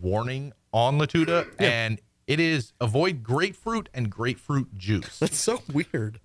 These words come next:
Speaker 1: I have a lot of problems with this.
Speaker 2: Well, you got one minute to tell me about your problems.
Speaker 1: I don't understand how grapefruit can be so specific. How different is grapefruit from an orange? Whereas oranges on Latuda apparently are okay, but grapefruit is not.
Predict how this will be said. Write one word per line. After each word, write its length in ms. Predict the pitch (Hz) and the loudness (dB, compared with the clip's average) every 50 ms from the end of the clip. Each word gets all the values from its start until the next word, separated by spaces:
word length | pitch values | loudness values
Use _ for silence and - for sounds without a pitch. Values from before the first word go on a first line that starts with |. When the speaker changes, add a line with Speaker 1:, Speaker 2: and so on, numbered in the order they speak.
| _ _ - | _ _ 2
Speaker 1:
I 80 | - 269 | 4 6
have 100 | 320 320 | 6 6
a 60 | 370 | 4
lot 360 | 302 127 110 110 110 107 113 120 | 2 2 2 2 4 4 2 2
of 120 | 110 - | 0 0
problems 460 | - 120 104 104 95 104 101 104 - - | 2 2 2 2 2 2 0 -2 0 -2
with 120 | 104 - | -2 -4
this. 380 | - 95 - - - - - - | -4 -4 -8 -8 -10 -10 -6 -2
Speaker 2:
Well, 80 | - 135 | 0 2
you 60 | 139 143 | 2 2
got 80 | 117 120 | 2 2
one 160 | 135 143 143 | 2 2 2
minute 140 | 139 135 110 | 2 0 -2
to 60 | 107 | -2
tell 140 | - 135 123 | -2 -2 -2
me 40 | |
about 160 | 117 113 110 - | -2 -4 -4 -6
your 80 | 95 104 | -8 -8
problems. 340 | - 104 98 98 90 - - | -6 -6 -6 -8 -6 0 4
Speaker 1:
I 120 | 202 247 294 | 6 6 6
don't 160 | 339 349 359 | 4 4 4
understand 380 | 349 339 302 - 269 254 240 | 4 4 2 2 0 0 2
how 120 | 233 220 160 | 2 2 2
grapefruit 600 | 123 110 131 147 165 180 180 - - 196 196 - | 2 2 2 2 2 2 0 0 0 0 0 2
can 140 | - 175 143 | 0 0 0
be 100 | 151 131 | 0 0
so 200 | - 160 151 147 | 0 2 2 2
specific. 480 | - - 135 - - 131 104 98 - - | 0 -2 -6 -4 -4 -4 -6 -6 -10 -6
How 240 | - 202 269 311 | -2 0 0 0
different 420 | 262 185 208 254 262 - 285 269 247 | 0 -2 -4 -4 -4 -2 -2 -2 -2
is 100 | 170 120 | -4 -2
grapefruit 600 | 117 113 135 143 147 147 - - 170 165 - - | 0 0 0 0 0 0 0 0 0 0 0 -2
from 240 | - - 147 131 123 | -2 0 2 2 2
an 100 | 110 - - | 0 -2 0
orange? 640 | 117 117 117 107 98 87 - - - - - - - - - - | 2 2 2 2 0 -4 -8 -12 -16 -18 -20 -20 -20 -10 0 2
Whereas 380 | 147 156 151 151 139 123 104 95 - | 4 4 4 4 2 -2 -6 -6 0
oranges 520 | - 185 214 233 247 247 240 196 214 185 180 | 4 4 4 4 4 0 -2 -6 -6 -4 -4
on 120 | 170 156 | -2 0
Latuda 360 | 143 135 - 147 139 131 131 | 0 0 0 0 0 0 0
apparently 420 | 131 110 135 131 127 123 120 120 117 | -2 -2 -4 -4 -4 -2 -2 -2 -2
are 160 | 107 110 110 | 0 -2 -2
okay, 400 | - 131 127 120 - 151 143 127 110 | -2 -2 -2 -2 -2 -2 -2 0 -2
but 140 | 113 107 104 | -2 -4 -6
grapefruit 440 | 107 123 127 117 - - 131 117 117 | -6 -4 -4 -4 -4 -4 -4 -2 -2
is 100 | 104 101 | -2 -4
not. 280 | 110 92 82 - - | -4 -6 -6 -8 -12